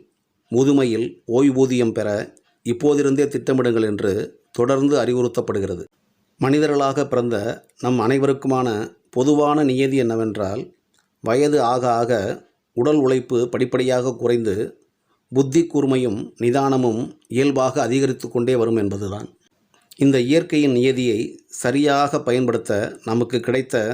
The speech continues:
அற்புதமான ஒரு களம்தான் இந்த பங்குச்சந்தை. பல்கி பெருகி கொண்டிருக்கும் மக்கள் தொகை அதிகரிப்பு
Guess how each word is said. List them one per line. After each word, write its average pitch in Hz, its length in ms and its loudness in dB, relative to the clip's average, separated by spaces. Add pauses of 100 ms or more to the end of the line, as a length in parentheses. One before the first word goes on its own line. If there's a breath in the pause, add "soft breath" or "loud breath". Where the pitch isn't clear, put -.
(300)
அற்புதமான 135 680 0
ஒரு 120 240 0
களம்தான் 113 500 0 (120)
இந்த 107 260 -6
பங்குச்சந்தை. 101 480 -6 (360)
பல்கி 151 320 0
பெருகி 139 280 -2
கொண்டிருக்கும் 123 760 -2
மக்கள் 123 360 -2
தொகை 120 240 0
அதிகரிப்பு 110 800 -2